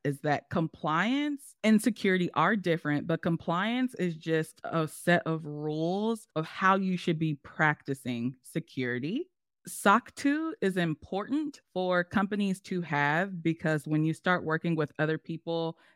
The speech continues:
their companies, all of the data and everything intertwine, and then your risks become their risks, and you wanna make sure that everything is lined up and that everyone is secure from all sides.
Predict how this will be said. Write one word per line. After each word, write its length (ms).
their 220
companies, 680
all 140
of 80
the 80
data 280
and 160
everything 400
intertwine, 880
and 160
then 200
your 360
risks 640
become 500
their 280
risks, 640
and 100
you 120
wanna 220
make 260
sure 320
that 200
everything 720
is 440
lined 460
up 220
and 140
that 220
everyone 440
is 140
secure 460
from 280
all 240
sides. 840